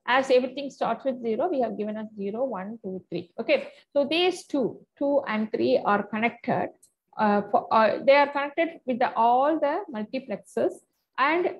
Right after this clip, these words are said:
uh, the, uh, the input two is given directly. If it is zero, it goes directly to that. But the third is getting its complement. Okay, when it is one,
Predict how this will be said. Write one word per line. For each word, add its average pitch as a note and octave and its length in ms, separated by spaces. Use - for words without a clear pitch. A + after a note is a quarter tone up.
uh, A#3+ 300
the, A#3+ 300
uh, A#3 200
the A#3+ 240
input C#4 480
two E4+ 480
is C4 320
given C4 300
directly. G3+ 680
If A#3 180
it B3+ 120
is A3+ 180
zero, D4 300
it C#4+ 240
goes B3+ 220
directly G3+ 600
to F#3 140
that. - 180
But A#3 560
the B3 480
third D#4 300
is F4 340
getting C4 460
its - 280
complement. G3 540
Okay, C4 220
when B3+ 340
it - 160
is F4 300
one, D#4+ 280